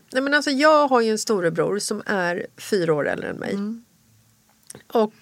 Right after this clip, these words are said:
Speaker 1: ehm, Oscar föds, är ju född sent på året i december.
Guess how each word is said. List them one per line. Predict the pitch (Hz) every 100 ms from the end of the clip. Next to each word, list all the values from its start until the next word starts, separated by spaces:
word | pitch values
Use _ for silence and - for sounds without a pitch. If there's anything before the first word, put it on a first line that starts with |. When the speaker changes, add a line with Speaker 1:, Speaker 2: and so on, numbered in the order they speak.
| _ _ _ -
Speaker 1:
ehm, | 214 208 202 196 196 196 214 - - _ _ _ _ _ _ _ _
Oscar | 247 254 - 247 233
föds, | 240 214 185 - -
är | -
ju | 240
född | 226 208 180
sent | - 226 190 185
på | 214
året | 175 175
i | - 190 170
december. | 175 180 - 170 - -